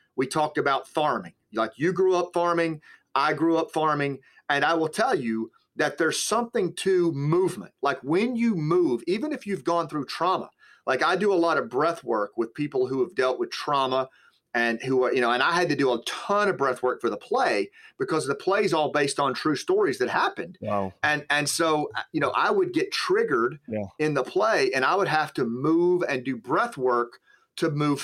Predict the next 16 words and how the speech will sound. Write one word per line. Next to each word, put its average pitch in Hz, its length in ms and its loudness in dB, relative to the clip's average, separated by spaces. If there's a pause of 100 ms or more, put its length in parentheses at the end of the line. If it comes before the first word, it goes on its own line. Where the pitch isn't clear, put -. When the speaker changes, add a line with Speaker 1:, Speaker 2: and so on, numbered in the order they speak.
Speaker 1:
through 240 260 2
that. 101 320 -6
And 139 180 0
I 190 200 2
believe 156 420 2
that 143 160 -2
we 131 140 -2
find 202 480 -2
purpose - 720 -4 (460)
through 170 200 2
movement, 127 760 -2 (420)
and 135 160 0
we 147 100 2
find 175 420 0
purpose 202 800 -2 (260)
by 151 260 2